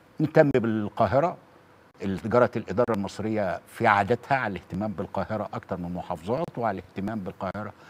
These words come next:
والوجه البحري أكثر من الصعيد، والاهتمام بالمدن عمومًا على حساب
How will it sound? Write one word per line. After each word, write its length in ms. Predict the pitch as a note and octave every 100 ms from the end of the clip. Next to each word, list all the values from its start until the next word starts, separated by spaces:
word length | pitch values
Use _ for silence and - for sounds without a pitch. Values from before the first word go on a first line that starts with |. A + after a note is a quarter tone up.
| - -
والوجه 380 | F#2+ G#2 A2+ G#2
البحري 380 | F2+ G2+ G#2 F#2+
أكثر 380 | G#2+ - G2 E2+
من 160 | E2+
الصعيد، 560 | E2 - F2+ C3 D3 B2+
والاهتمام 500 | B2+ C#3 - C#3 C3+
بالمدن 400 | A2 A2 A#2+ G2+
عمومًا 440 | F#2 G2+ G#2 F#2+
على 180 | G2 G2
حساب 460 | - F#2+ - G2+